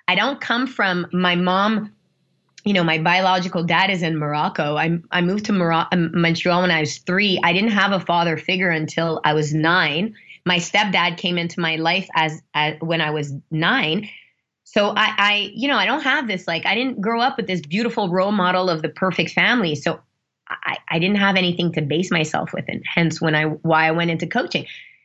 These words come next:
But cut to when I moved back to Montreal, my dad was like, "Listen, you're gonna, like, there's men out there." <laughs> And when I met my, now my husband, I just, I don't, I don't like men that talk to me about money. I don't like men that talk, that try to impress me. I'm,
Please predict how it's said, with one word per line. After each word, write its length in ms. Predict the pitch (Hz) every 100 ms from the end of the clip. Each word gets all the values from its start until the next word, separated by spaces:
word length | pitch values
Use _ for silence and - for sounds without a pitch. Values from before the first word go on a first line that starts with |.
| _ _ _ _
But 140 | - 190
cut 160 | 302 294
to 120 | 269
when 140 | 233 202
I 80 |
moved 220 | 196 220 226
back 180 | 208
to 80 | 214
Montreal, 260 | 202 190 208
my 100 | 190
dad 160 | 180 196
was 100 | 190
like, 160 | 170 160
"Listen, 320 | 180 175 160
you're 100 | 160
gonna, 260 | 185 254 254
like, 320 | 208 196 - - _ _
there's 280 | 170 196 202
men 220 | 190 190
out 220 | 180 170 -
there." 260 | 135 - -
<laughs> 460 | 247 240 339 - 247 - - - _
And 380 | 196 190 190 190 -
when 180 | 175
I 180 | 170 165
met 320 | 165 180 233
my, 360 | 214 170 147 147
now 240 | 156 147 143
my 160 | 143
husband, 540 | 165 240 226 151 147 175 _ _ _ _
I 240 | 165 208
just, 380 | 233 269 262 - -
I 120 | 175
don't, 380 | 170 185 214 214
I 120 | 170
don't 320 | 160 170 185 180
like 240 | 175 170
men 220 | 151 160
that 160 | 165 156
talk 240 | - 160 165
to 60 |
me 120 | 165 151
about 240 | 151 151
money. 360 | 151 147 143 143
I 120 | 156
don't 200 | 156 160
like 200 | 170 165
men 160 | 156 160
that 140 | 151
talk, 300 | - 151 151
that 160 | 160 151
try 200 | - 160
to 60 | 156
impress 520 | 147 131 151 151 -
me. 160 | 143
I'm, 180 | 139 143